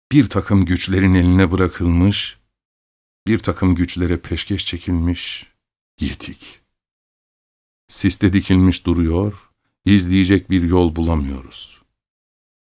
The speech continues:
Burunların, kulakların ve gözlerin ırmağında bir yüzden yoksun. Bir yankıdan yoksun dikiliyoruz gecede. Rüzgarda dikiliyoruz bir direkten.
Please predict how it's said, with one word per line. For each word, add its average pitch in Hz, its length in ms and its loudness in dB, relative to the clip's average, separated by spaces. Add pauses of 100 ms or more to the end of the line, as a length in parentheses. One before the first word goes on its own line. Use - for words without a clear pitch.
(220)
Burunların, 80 840 -2
kulakların 85 800 -2
ve 82 80 0
gözlerin 80 520 -2
ırmağında 78 680 -4
bir 78 240 -4
yüzden 78 340 -8
yoksun. 73 500 -10 (1300)
Bir 104 180 4
yankıdan 117 540 4
yoksun 110 540 4
dikiliyoruz 87 640 -2
gecede. 73 440 -6 (840)
Rüzgarda 107 640 4
dikiliyoruz 92 760 0
bir 82 200 -4
direkten. 76 500 -8